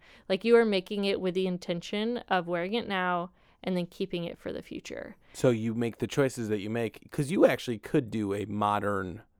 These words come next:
Speaker 2: style.
Speaker 1: That's exactly
Speaker 2: But you're
Speaker 1: what I am
Speaker 2: making it,
Speaker 1: saying.
Speaker 2: but, like, choosing yarn that's, you know, choosing yarn that's high quality yarn.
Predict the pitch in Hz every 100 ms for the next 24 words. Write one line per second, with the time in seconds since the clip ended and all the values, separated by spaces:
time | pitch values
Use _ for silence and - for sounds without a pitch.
0 | _ _ _ _ _ _ - - - 127
1 | 135 123 92 65 90 220 247 214 214 -
2 | 196 190 - - 139 131 120 127 147 139
3 | 123 110 - 127 104 113 - - 135 135
4 | 110 113 101 101 104 98 101 98 101 98
5 | 90 - - - - _ _ _ _ _
6 | _ _ _ 131 104 - 135 113 110 110
7 | 101 104 104 - 101 95 - 101 104 107
8 | 120 151 -